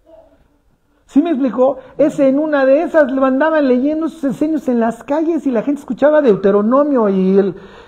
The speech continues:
y el libro de Ruth y lo que ustedes quieran. ¿Ok? Y entonces esto fue la locura, porque entonces tienes un texto todavía mucho más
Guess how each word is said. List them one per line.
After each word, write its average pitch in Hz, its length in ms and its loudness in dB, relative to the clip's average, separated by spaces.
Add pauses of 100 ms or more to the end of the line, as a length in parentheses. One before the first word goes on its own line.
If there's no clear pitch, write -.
(220)
y 208 140 2
el 208 120 8
libro 285 280 4
de 202 160 6
Ruth 294 400 6
y 285 40 4
lo 233 100 4
que - 80 -8
ustedes 269 260 -4
quieran. 269 480 -4 (2000)
¿Ok? 147 200 -2 (300)
Y 185 100 0
entonces 262 300 2
esto 254 160 -2
fue 220 180 4
la 226 100 8
locura, 214 800 2
porque 180 220 0
entonces - 680 -4
tienes 190 300 0
un 175 80 -4
texto - 320 -2
todavía 196 240 4
mucho 175 260 0
más 156 460 -4